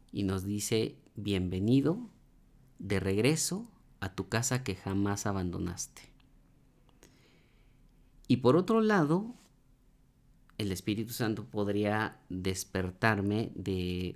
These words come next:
un sueño feliz en donde fui amoroso, bondadoso, cuidé de todos mis demás hermanos,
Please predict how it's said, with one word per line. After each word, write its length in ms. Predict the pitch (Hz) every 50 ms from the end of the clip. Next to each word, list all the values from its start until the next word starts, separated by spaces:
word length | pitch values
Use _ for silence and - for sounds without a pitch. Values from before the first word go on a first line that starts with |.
| -
un 160 | - 110 104 98
sueño 300 | - - 104 104 104 104
feliz 480 | - 117 107 107 110 110 110 - - -
en 160 | 98 95 90
donde 280 | 90 90 90 87 90
fui 460 | 90 - - 107 104 101 104 104 101 - - - - - - _ _
amoroso, 840 | - 110 107 104 110 117 120 113 101 - - - 110 110 110 110 113
bondadoso, 1080 | 110 110 104 98 92 90 92 92 101 113 113 107 - - - 113 110 110 113 110 104 -
cuidé 280 | - 98 95 92 104 101
de 260 | 98 101 101 98 95
todos 300 | 92 - 107 104 101 98 101 196 - -
mis 200 | - - 92 90
demás 260 | 92 92 98 98 -
hermanos, 580 | 110 104 107 107 104 101 101 120 - - -